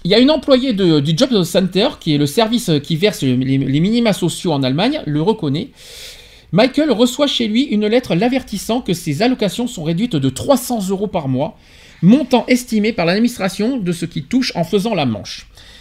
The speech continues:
Ils veulent aussi, alors il a dit ceci, Michael, ils veulent aussi que j'ai un carnet pour donner des quittances aux gens et que je déclare cette activité.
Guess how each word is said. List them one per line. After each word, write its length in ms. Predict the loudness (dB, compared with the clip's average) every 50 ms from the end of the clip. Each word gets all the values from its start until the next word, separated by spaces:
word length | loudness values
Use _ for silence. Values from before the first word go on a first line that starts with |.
| -12 -2
Ils 160 | 2 2 4
veulent 160 | 6 4 4 4
aussi, 340 | 0 0 0 -4 -4 -2
alors 160 | 0 0 0 0
il 100 | 0 -2
a 60 | -2
dit 100 | -2 -4
ceci, 280 | -6 -6 -6 -4 -2
Michael, 360 | -2 -2 -2 0 0 0 0 -2 -10 -16 -20 -20 -20 -14 -6
ils 120 | -4 -2 2
veulent 180 | 2 2 2
aussi 240 | 2 0 -2 -4 -2
que 120 | 0 0
j'ai 160 | 0 0 -2 -2
un 100 | -2 -2
carnet 420 | -2 -2 0 0 0 0 0 -2
pour 220 | -4 -6 -6 -4
donner 360 | -2 0 0 2 2 0 0 -2
des 160 | -2 -4 -4
quittances 600 | -6 -6 -18 -10 0 0 0 0 0 -4 -6 -2 2
aux 140 | 4 4
gens 260 | 4 4 2 2 2 2
et 120 | 0 0 2
que 140 | 4 2 4
je 100 | 4 4
déclare 420 | 4 4 2 2 2 0 0 0
cette 220 | -2 -6 -2 -2
activité. 600 | -2 -4 -2 -4 -4 -2 -2 -2 0 -2 -2 -2